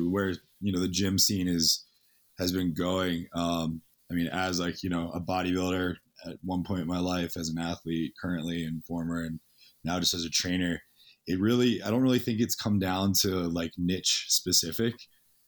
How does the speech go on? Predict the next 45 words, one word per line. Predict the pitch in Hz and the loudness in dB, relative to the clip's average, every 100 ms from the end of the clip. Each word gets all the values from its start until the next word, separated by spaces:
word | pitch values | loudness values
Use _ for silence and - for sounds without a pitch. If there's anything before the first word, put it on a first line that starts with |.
| _ - | _ -10
I | 82 | -4
think | 98 95 | 0 0
it | 87 | 0
really | 95 92 | 0 0
kinda | 85 95 90 | 0 0 -2
comes | - 92 87 | 0 0 2
down | 90 | 2
to | 90 | 2
just | 85 82 - | 2 0 0
how | 82 82 80 78 - | 0 -2 -2 -6 -6
committed | 82 78 76 82 90 | -4 -2 0 -2 0
somebody | 95 92 95 | 0 0 2
is | 95 - | 2 2
to | 82 | 0
their | 71 73 | -4 -6
goals, | 76 76 90 90 | -6 -2 0 0
because | 80 - 82 80 - - - _ _ - | -2 -4 -2 0 0 -4 -20 _ _ -6
right | 87 85 | -4 -2
now | 78 82 92 90 85 _ _ _ 73 | -2 0 0 -2 -4 _ _ _ -6
the | |
gyms | 85 92 104 120 | 0 2 4 2
are | |
kind | 123 117 | 2 2
of | 95 | 2
making | 92 95 107 107 | 0 0 2 0
it | 82 | 0
happen | - 87 92 95 85 80 | -2 -2 -2 -2 -2 -2
based | 85 87 - | 0 2 2
upon | 82 - - 87 85 80 80 _ _ _ _ _ | 0 -6 -4 -2 0 -2 -4 _ _ _ _ _
the | 90 82 | -6 -2
people | 101 92 92 87 82 76 - | 0 0 0 0 0 -2 -2
who | 90 87 | 0 0
are | 82 | 0
trying | - 85 85 | -2 0 0
to | |
get | 80 78 | -2 -4
into | 78 85 - | -4 -4 -4
them. | 62 - - _ _ - _ | -10 -12 -18 _ _ -20 _
So, | - 101 85 82 78 - | 2 4 2 -2 -2 -2
you | 82 | 0
know, | 85 80 76 85 | 0 0 -2 -2
I've, | 87 87 | -2 -2
I've | 92 82 | -2 -2
worked | 95 95 - | -2 -2 -2
out, | 87 87 82 | -2 0 -2